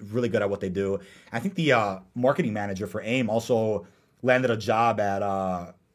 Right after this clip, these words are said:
a Gamer Advantage as well. So he works at both now, which is amazing, man. Fantastic people. But yeah, folks, with that being said, thank you all once again, sincerely, from the bottom of my heart. Thank you all for the support, uh, with the Ukraine, Ukraine fundraiser.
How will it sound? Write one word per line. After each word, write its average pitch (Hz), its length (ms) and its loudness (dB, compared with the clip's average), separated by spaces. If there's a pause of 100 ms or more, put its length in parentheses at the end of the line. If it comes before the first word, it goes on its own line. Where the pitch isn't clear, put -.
a 110 180 -6
Gamer 123 380 0
Advantage 107 300 -2
as 98 120 -8
well. 98 380 0
So 92 140 -6
he 110 40 0
works 120 200 2
at 95 140 -2
both 113 240 0
now, 87 320 -8 (460)
which 107 120 -6
is 98 100 -6
amazing, 98 440 -2
man. 87 120 -6
Fantastic 107 600 -2
people. 95 320 -6
But 92 320 -4 (480)
yeah, 190 120 8
folks, 202 520 4
with 156 140 -4
that 170 120 6
being 170 120 0
said, 165 140 4
thank 156 140 -2
you 175 100 4
all 151 300 6
once 143 180 0
again, 135 360 4
sincerely, 135 640 4
from 95 100 -6
the 110 60 -2
bottom 123 200 2
of 120 40 0
my 110 80 0
heart. 110 220 0
Thank 117 120 -6
you 135 80 -4
all 131 100 4
for 131 80 -8
the 117 60 -12
support, 123 500 2 (440)
uh, 113 200 2
with 117 120 0
the 113 60 -4
Ukraine, 135 420 -2
Ukraine 151 360 0
fundraiser. 156 540 4